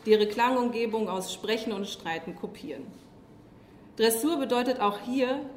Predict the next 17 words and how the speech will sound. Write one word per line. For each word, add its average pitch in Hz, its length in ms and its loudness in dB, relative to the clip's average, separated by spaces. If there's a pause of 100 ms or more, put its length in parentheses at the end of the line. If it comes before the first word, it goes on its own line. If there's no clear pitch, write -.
instinktive 262 680 2
Verhaltensweisen 208 1080 -2 (160)
zu 214 140 -4
konservieren 208 840 -2 (260)
und 196 140 -6
zu 226 120 -8
steuern. 180 640 -10 (2000)
Genau 254 200 6
an 262 120 4
dieser 302 240 0
Stelle 277 540 2
verlaufen 240 420 0
zwei 220 280 0
Bruchlinien, 254 680 -2
welche 220 180 0
die 214 140 -4
Zäsur 233 640 -2